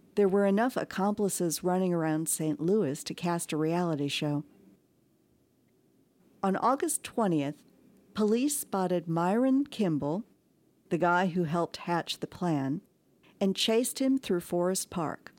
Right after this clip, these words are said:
His Cadillac Escalade sailed right into the water. "I didn't know it was a lake," he'd say later.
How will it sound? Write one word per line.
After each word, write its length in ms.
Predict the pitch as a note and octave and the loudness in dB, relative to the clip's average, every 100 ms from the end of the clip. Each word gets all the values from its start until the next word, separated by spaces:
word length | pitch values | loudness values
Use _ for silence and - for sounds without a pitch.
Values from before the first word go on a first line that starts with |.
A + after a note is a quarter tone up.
| _ _ _ _ _ _ | _ _ _ _ _ _
His 240 | G#3+ G3 - | 0 0 0
Cadillac 640 | F3 A3 B3 C4+ C4 - - | -2 0 4 4 2 -2 0
Escalade 680 | G#3 G#3+ - G3+ G3 F#3+ | 0 0 -2 0 0 0
sailed 580 | - - - G3 A3 A#3 | -2 -4 2 2 4 2
right 380 | G3+ E3 F#3+ G3+ | 2 2 4 4
into 220 | G3 G3 | 2 2
the 100 | F3+ | 0
water. 460 | D#3+ D#3 D3 C#3+ F3 _ _ _ _ _ _ _ _ _ _ _ _ _ _ - | 0 0 -2 -4 -8 _ _ _ _ _ _ _ _ _ _ _ _ _ _ -2
"I 100 | G#3+ | 2
didn't 300 | C#4 D4+ G#3 | 6 8 8
know 200 | F#3+ G#3 | 8 6
it 100 | F3 | 4
was 100 | F#3 | 2
a 80 | E3 | 2
lake," 720 | D3+ E3 A3+ D4 A#3 - - | 2 4 4 4 2 -4 -14
he'd 260 | - F#3 - | -2 -2 0
say 240 | - E3+ | 0 0
later. 460 | E3 D#3 D3+ C#3+ | 0 0 0 -2